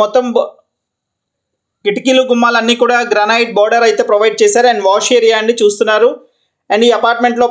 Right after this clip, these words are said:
ప్రతి ఫ్లాట్కి కూడా గ్యాస్ పైప్ లైన్ కనెక్షన్ కూడా ఉందండి.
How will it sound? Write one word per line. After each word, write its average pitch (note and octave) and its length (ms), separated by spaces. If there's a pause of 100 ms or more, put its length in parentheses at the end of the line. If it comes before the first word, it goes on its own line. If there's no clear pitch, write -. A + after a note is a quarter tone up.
ప్రతి A#3 240 (100)
ఫ్లాట్కి A3+ 420
కూడా A#3+ 160 (160)
గ్యాస్ G#3+ 260 (140)
పైప్ A3 260
లైన్ A3+ 220
కనెక్షన్ A3 480
కూడా A3+ 160 (460)
ఉందండి. G#3 400